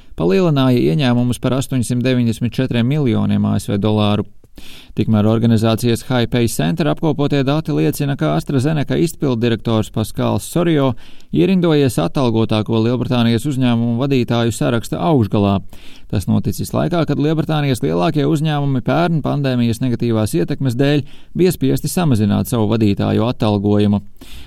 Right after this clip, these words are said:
Lielbritānijas lielāko akciju biržā kotēto uzņēmumu vadītāju vidējais atalgojums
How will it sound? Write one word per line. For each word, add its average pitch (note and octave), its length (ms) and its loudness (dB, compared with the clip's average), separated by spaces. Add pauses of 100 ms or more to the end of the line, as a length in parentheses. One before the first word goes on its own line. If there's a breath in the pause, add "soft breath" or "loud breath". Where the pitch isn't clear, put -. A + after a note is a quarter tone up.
(160 loud breath)
Lielbritānijas G#2 640 2
lielāko A2 400 0
akciju B2 340 -2
biržā C#3 400 0
kotēto C3 480 -2
uzņēmumu C3 560 0
vadītāju C3 560 0
vidējais D3+ 480 0
atalgojums C3+ 680 0